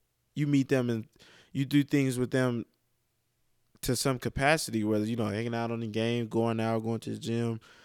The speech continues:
you know, talking on the phone or, you know, asking for advice here and there, helping each other out, to you just, you know, flat out nothing. I literally don't talk to nobody but my brother. I may reach out to, you know,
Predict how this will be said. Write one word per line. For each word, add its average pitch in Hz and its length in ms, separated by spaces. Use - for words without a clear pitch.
you 117 160
know, 98 140
talking 127 340
on 120 120
the 107 60
phone 143 520
or, 104 160
you 117 180
know, 113 220
asking 123 320
for 117 160
advice 120 540
here 120 240
and 110 120
there, 127 200
helping 120 260
each 113 160
other 110 180
out, 160 260
to 127 100
you 113 160
just, 110 280
you 120 120
know, 110 100
flat 120 240
out 101 260
nothing. 120 380
I 214 100
literally 208 280
don't 165 220
talk 151 220
to - 80
nobody 143 580
but 147 140
my 143 140
brother. 190 320
I 165 80
may 180 160
reach 147 220
out 147 180
to, 135 200
you 139 120
know, 117 320